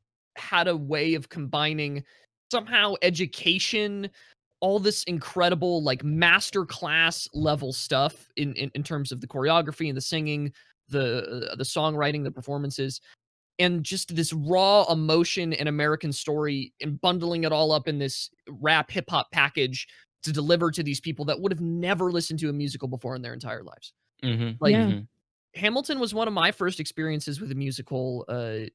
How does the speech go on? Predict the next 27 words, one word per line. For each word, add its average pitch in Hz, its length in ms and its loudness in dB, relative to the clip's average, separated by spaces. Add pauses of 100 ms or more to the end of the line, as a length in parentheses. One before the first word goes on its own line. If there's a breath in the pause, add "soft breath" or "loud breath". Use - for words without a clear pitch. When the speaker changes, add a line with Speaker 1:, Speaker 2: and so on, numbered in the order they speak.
Speaker 1:
just - 240 -6
listening 139 420 -2
to 131 180 -2
it 127 180 -4 (240)
or, 131 360 -4
or 139 140 -2
just 139 180 -4
listening 135 300 -2
to 139 80 -6
the 123 80 -8
soundtrack 127 560 -6
and 127 100 -8
experiencing 127 500 -8
the - 80 -10
story - 260 -10
that 123 220 -6
way, 127 220 -6 (680 soft breath)
and 165 340 2
it 170 160 2
brought 196 320 2
so 196 300 0
many 196 260 -4
new 156 320 2
people 160 420 -6
into, 139 760 -4 (160)
to 135 280 -6
theater 143 460 -4